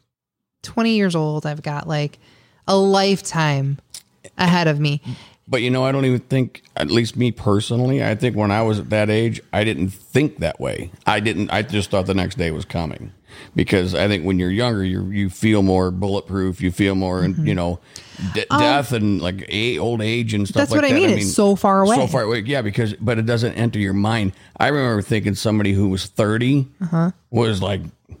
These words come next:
Speaker 2: old.
Speaker 1: Yeah. Oh, it entered my mind. I remember thinking, like, "Oh, I'll, I'll worry about that when I'm, like, this age. I'll worry about that when I'm this age."
Speaker 2: I remember thinking that the year of two thousand, I was gonna be, I, I think I was in my thirties.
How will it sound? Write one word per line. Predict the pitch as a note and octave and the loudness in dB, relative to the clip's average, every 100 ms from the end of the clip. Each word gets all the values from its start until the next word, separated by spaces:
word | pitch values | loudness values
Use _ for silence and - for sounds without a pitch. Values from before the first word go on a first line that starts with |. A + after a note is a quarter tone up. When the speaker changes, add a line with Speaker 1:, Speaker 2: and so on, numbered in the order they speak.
| - - | -12 -2
Speaker 2:
old. | C3+ D3+ G#2 F#3+ | 0 0 0 -2
Speaker 1:
Yeah. | F#3 G#3 B3 A3+ - - - - | 0 0 -2 -4 -8 -14 -12 -4
Oh, | A#3+ A#3+ | 0 2
it | B3 | 2
entered | A#3+ C#4 D4+ | 0 -2 -2
my | G#3 G3+ | 0 0
mind. | B3+ D#3 D3 | 0 0 -2
I | D3+ | -2
remember | G#3+ A#3+ G#3 G#3 F3+ | 0 2 2 2 0
thinking, | F#3 E3+ D#3+ | 0 -2 -2
like, | D3+ D3 | -4 -6
"Oh, | - F3 F3+ E3+ B2 D#3+ | -4 0 2 0 -2 -6
I'll, | F3+ G#3+ G#3+ | 0 2 2
I'll | G#3 A3+ | 2 2
worry | A3+ F#3+ | 4 4
about | E3+ D#3 | 2 0
that | D3+ D3+ | 0 -2
when | D3+ D3 | 0 -2
I'm, | D3 D3+ | -2 -4
like, | C#3+ D#3+ D3 | -4 -4 -6
this | D#3 - | -10 -12
age. | F3 E3 | -14 -10
I'll | - G3 | 0 2
worry | G3+ F#3 | 4 4
about | E3 D#3 - | 4 0 -2
that | E3 | -6
when | D#3+ E3 | -2 0
I'm | D3+ D3 | 0 0
this | C#3+ | -2
age." | - E3+ E3+ - | -4 -6 -6 -6
Speaker 2:
I | D3+ | -2
remember | E3+ D#3+ | 0 0
thinking | D3 D#3 D#3 D3 B2+ | -2 0 0 2 2
that | B2+ | 2
the | G2+ | 2
year | G#2 B2 A#2 | 2 4 2
of | G#2 | 0
two | A#2 | -4
thousand, | F#2+ G#2+ A2 A2 F#2+ F#2+ - | -2 0 0 0 -2 -4 -2
I | G#2 | 0
was | G#2+ G2+ | 0 2
gonna | G#2 | 2
be, | G2 F#2+ F2 | 2 2 2
I, | F2 | -2
I | - F2 | -4 -4
think | F#2 | -2
I | D#2+ | -2
was | E2 | -4
in | |
my | D2 | -8
thirties. | - C#2+ A1 | -10 -10 -10